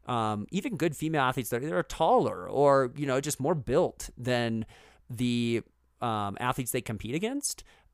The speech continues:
Uh, I think he would have been ripped to shreds for that. Like, he was not, there was hardly even any comments or reactions to that. So that was a little bit of a shock. I think, again, kind of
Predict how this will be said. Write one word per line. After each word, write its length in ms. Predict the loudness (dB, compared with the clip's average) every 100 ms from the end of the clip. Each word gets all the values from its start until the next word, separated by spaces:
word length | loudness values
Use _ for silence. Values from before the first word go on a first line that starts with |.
| -2
Uh, 260 | 0 0 0
I 80 | 0
think 160 | 0
he 60 | 0
would 80 | 2
have 120 | 2
been 120 | 0 0
ripped 260 | 0 0
to 100 | -6
shreds 580 | -4 -4 0 0 0 -4
for 180 | -4 -6
that. 280 | -6 -14 -6
Like, 340 | -2 -2 -4 -10
he 180 | -4 0
was 200 | 0 2
not, 260 | 2 2 0
there 220 | -2 2
was 140 | 2 4
hardly 320 | 4 4 2
even 160 | 2 2
any 180 | 2
comments 540 | 0 0 2 2 2 0
or 180 | 0 0
reactions 580 | 0 0 0 -2 -4 -4
to 80 | -4
that. 320 | -2 -2 0
So 320 | 6 6 6 0 -20 -20 -20 _ 0
that 180 | 6
was 160 | 8 6
a 60 | 4
little 200 | 4 4
bit 120 | 4
of 80 | 2
a 40 |
shock. 520 | 0 4 6 4 2
I 60 | -4
think, 260 | -2 -2 -2
again, 340 | -2 -2 -2
kind 240 | -2 -2
of 240 | -2 -6